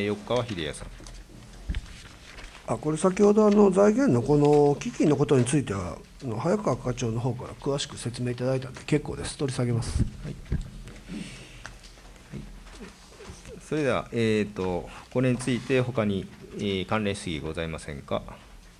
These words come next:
Speaker 1: はい、えー、内容ですので、えー、次に、えー、高校、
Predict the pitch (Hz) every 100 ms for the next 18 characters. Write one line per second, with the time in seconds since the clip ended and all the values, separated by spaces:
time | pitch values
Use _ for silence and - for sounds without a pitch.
0 | - - - - - - - - - -
1 | - - - - - - - - 135 -
2 | 147 123 120 127 139 131 117 - 110 123
3 | 113 117 110 107 101 98 95 90 92 175
4 | 185 160 107 73 107 107 104 156 147 143
5 | - 143 139 139